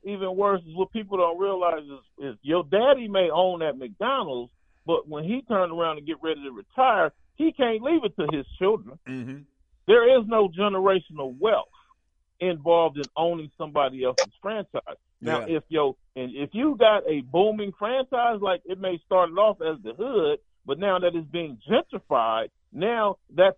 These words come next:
Speaker 1: store is one of the highest grossing stores because of gentrification,
Speaker 2: Mm-hmm.
Speaker 1: hypothetically speaking. Now, you best believe that now when it's time for you to retire,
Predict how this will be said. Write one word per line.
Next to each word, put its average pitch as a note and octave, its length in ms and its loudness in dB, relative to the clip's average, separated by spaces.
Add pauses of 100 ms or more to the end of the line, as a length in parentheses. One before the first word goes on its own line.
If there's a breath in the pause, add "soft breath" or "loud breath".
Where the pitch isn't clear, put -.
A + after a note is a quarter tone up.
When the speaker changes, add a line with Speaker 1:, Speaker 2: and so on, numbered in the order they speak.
Speaker 1:
store G3+ 280 4
is D#3+ 100 -2
one F#3 200 2
of E3+ 80 -6
the D3+ 120 -2
highest E3 460 2
grossing D#3+ 380 0 (100)
stores G#3 360 4 (240)
because D3+ 340 2
of A#2 160 -16
gentrification, G#3+ 680 -6
Speaker 2:
Mm-hmm. B2+ 120 -14 (100)
Speaker 1:
hypothetically C3 680 -8
speaking. B2+ 380 -8 (360)
Now, A#3+ 360 4
you B3 160 0
best A3 340 0
believe G#3+ 520 -8 (240)
that D#3 200 -2
now G3+ 300 0
when F#3+ 200 -6
it's F#3 140 -8
time G3 260 0
for - 80 -20
you F#3+ 120 -12
to F3+ 80 -4
retire, G3 580 -2